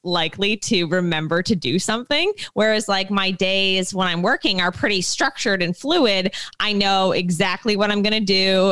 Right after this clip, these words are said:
or, like, mostly, or, like, I'll do a couple of these core exercises now. I have, like, five extra minutes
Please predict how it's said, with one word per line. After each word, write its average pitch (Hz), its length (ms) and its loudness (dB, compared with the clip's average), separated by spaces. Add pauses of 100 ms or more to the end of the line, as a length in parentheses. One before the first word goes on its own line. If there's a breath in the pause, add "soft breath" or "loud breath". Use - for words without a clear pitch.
or, 175 180 0
like, 214 240 -2 (140)
mostly, 226 580 2
or, 190 360 4
like, 185 180 0 (300 loud breath)
I'll - 120 2
do 403 120 4
a 285 40 2
couple 247 240 0
of 214 60 -2
these 208 180 2
core 208 220 0
exercises 185 720 -2
now. 214 340 2
I 196 120 2
have, 180 200 -2
like, 175 180 -2
five 185 280 -2
extra 175 320 -2
minutes 208 360 0